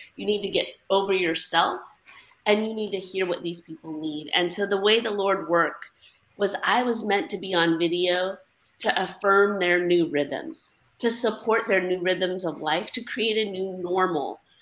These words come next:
I was meant to create a safe space. Again, going back to the Holy Spirit and Jesus living in me, that it's not about my comfort or what I feel confident in, but just an awareness, as Josh mentioned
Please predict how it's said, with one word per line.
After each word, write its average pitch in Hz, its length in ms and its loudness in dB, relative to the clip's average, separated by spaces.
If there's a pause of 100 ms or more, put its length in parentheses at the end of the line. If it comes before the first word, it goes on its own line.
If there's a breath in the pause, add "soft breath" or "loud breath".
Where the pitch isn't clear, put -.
(1000)
I 269 220 4
was 269 220 4
meant 214 260 2
to 208 100 -6
create 190 360 0
a 175 80 0
safe 185 360 -4
space. - 720 -6 (100)
Again, 185 340 2
going 190 320 -2
back 175 220 4
to 185 100 -10
the 175 80 -8
Holy 185 300 -4
Spirit 175 420 0
and 160 180 0
Jesus 170 400 -12
living 165 280 0
in 160 160 0
me, 156 260 -4
that 180 100 -2
it's - 160 -8
not 180 160 4
about 180 220 2
my 170 120 2
comfort 190 640 -4 (360 soft breath)
or 175 240 4
what 175 200 6 (100)
I 170 120 4
feel 175 380 -2 (140)
confident 214 580 0
in, 247 360 -4 (960)
but 185 280 0
just 175 480 0
an 180 160 -2
awareness, 156 600 -2
as 175 140 -8
Josh 165 380 2
mentioned 160 460 -6